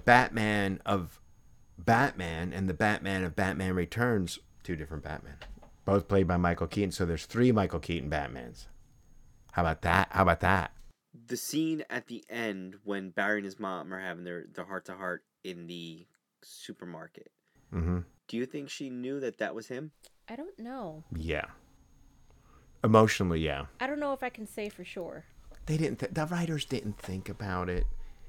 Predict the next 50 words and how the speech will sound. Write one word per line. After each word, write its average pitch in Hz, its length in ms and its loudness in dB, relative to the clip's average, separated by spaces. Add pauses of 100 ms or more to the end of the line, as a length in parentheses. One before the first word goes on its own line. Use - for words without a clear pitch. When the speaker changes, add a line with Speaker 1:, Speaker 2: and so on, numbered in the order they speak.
(260)
Speaker 1:
They 127 140 4
were 127 140 4
just 123 280 -2
wanted 104 320 2
the 101 80 -2
scene, 85 720 -2 (500)
and 92 160 -2
they 90 80 2
wanted 90 300 0
him 90 180 -2
to 85 80 -4
say 87 220 -2
goodbye. 71 760 -4 (260)
And 220 80 -6
Speaker 3:
Which 392 120 0
Speaker 1:
she 453 100 2
Speaker 3:
was 523 160 4
a 381 60 4
Speaker 1:
knew 302 80 0
Speaker 3:
nice 226 200 -2
Speaker 1:
something 90 180 -2
was 87 120 -2
Speaker 3:
scene. 80 100 -6
Speaker 1:
up. 69 340 -4 (240)
Yeah, 82 320 -2
Speaker 2:
I, 71 60 -4
Speaker 1:
yeah. 71 120 -6
Speaker 2:
I 135 120 -2
thought 165 180 4
that 123 100 6
was 117 120 0
the 104 80 -8
best 101 220 0
scene 104 180 -6
of 87 60 -8
the 87 60 -10
movie, 92 340 -8 (100)
to 101 60 -20
be 95 80 -6
Speaker 3:
Yeah. 92 100 -4
Speaker 2:
honest 180 180 -8
with 69 100 -10
you. - 140 -16 (320)
Speaker 3:
You 277 100 -4
know, 311 160 0
you 311 100 -4
know 359 120 2
what 311 160 0
I 226 140 2
think 233 360 -10